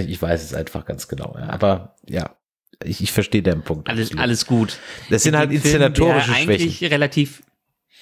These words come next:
Speaker 2: ja, inszenatorische Schwächen, die einfach bei diesem, und dann sieht man leider auch so ein bisschen die Probleme, die beim, warum die beim Hobbit so aufgetaucht und verstärkt worden sind, weil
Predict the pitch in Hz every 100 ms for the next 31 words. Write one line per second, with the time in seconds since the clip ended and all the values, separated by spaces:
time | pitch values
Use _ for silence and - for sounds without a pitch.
0 | _ _ 110 110 107 123 131 135 135 139
1 | 131 120 117 139 143 147 135 135 - -
2 | - - - 127 123 127 123 120 117 113
3 | 117 - - - - _ - 127 139 135
4 | 131 151 151 143 131 127 135 127 123 -
5 | 123 127 - 135 127 - 127 131 127 135
6 | 123 127 123 120 120 117 120 - - 123
7 | 117 123 131 123 117 113 123 135 - 123
8 | 123 117 - - - 120 113 113 117 107
9 | - 117 - 117 107 104 107 - 110 113